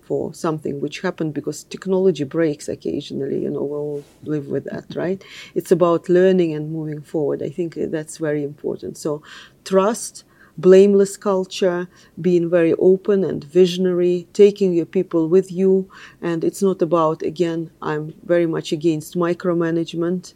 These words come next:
And sometimes fire drills happen and we need to be very precise of how we fix the issues.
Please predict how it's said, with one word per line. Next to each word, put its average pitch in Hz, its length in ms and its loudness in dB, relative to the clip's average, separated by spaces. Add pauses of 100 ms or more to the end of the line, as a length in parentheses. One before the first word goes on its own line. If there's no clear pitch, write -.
(100)
And 156 240 -6
sometimes 202 580 0
fire 185 280 2
drills 165 440 2
happen 180 380 -2
and 151 200 -2
we 165 260 0
need 165 200 -2
to - 160 -10
be 156 100 -4
very 151 260 -2
precise 165 640 -4
of - 160 -14
how - 260 -6 (320)
we 170 100 2
fix 208 320 2
the - 220 4
issues. 165 480 -2